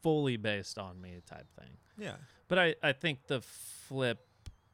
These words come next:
Speaker 1: and Cole have a bit more of me
Speaker 2: Yeah.
Speaker 1: than other characters, per
Speaker 2: Okay.
Speaker 1: se.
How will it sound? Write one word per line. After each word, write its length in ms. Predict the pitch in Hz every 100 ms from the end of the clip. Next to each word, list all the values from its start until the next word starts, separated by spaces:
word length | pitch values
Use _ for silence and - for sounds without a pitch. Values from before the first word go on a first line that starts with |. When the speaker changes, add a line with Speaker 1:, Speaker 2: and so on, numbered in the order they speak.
| _ _ _ _ _ _ _ _ -
Speaker 1:
and 220 | 120 107
Cole 880 | - - 127 117 107 104 101 95 98 - - - -
have 200 | 113 104
a 60 |
bit 360 | 95 104 123 -
more 320 | 117 110 104
of 180 | 101 92
me 400 | 98 87 78 95 _ -
Speaker 2:
Yeah. 200 | 233 98 - _ _ _ _ _ -
Speaker 1:
than 580 | 113 120 113 107 104 98 -
other 220 | 131 110
characters, 680 | 101 101 90 - 80 - - _ _ - -
per 100 | 85
Speaker 2:
Okay. 120 |
Speaker 1:
se. 60 | 87